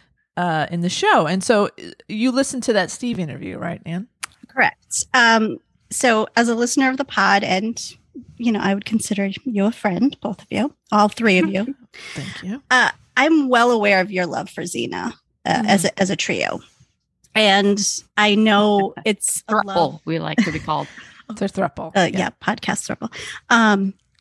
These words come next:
Speaker 2: and I know it's a love that is shared among the circles that we revolve in, in our queer Twitterverse and
Speaker 1: Yeah.
Speaker 2: such.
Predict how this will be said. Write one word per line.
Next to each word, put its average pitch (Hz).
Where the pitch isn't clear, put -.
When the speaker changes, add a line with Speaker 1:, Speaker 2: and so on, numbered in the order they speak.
Speaker 2:
and 247
I 247
know 233
it's 240
a 233
love 185
that 180
is 190
shared 180
among 185
the 180
circles 160
that -
we -
revolve 180
in, -
in 208
our 165
queer 185
Twitterverse -
and 196
Speaker 1:
Yeah. 196
Speaker 2:
such. -